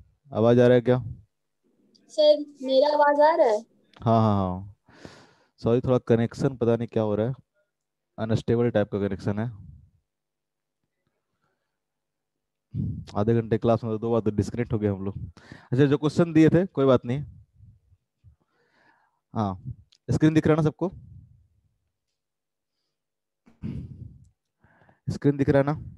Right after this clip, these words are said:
Speaker 1: कोई एक बोलो। पद्या,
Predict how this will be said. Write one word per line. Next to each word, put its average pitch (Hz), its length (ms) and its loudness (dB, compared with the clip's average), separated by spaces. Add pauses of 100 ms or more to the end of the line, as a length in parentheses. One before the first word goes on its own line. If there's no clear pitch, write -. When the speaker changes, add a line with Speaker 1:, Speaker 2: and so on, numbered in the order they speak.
(440)
Speaker 1:
कोई 123 200 0
एक 131 140 -2
बोलो। 131 220 -4 (2500)
पद्या, 120 300 0